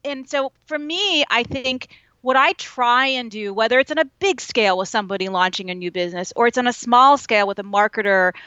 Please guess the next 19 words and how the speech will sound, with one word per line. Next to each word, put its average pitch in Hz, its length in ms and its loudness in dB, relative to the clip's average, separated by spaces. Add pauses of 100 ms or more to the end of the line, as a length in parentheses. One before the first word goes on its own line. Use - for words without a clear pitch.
(220)
struggling 240 760 0
to 202 600 -8 (640)
find 240 320 4 (100)
their 220 300 0
own, 226 560 -4 (320)
um, 180 240 -8
personality 196 640 0
in 196 60 -6
the 185 80 -6
company 190 320 -8
they 165 140 -4
work 180 240 -4
for 143 280 -4 (600)
and 226 120 2
building 214 360 4
up 196 140 0
their 190 120 0
personal 214 480 -4
brand, 160 420 -4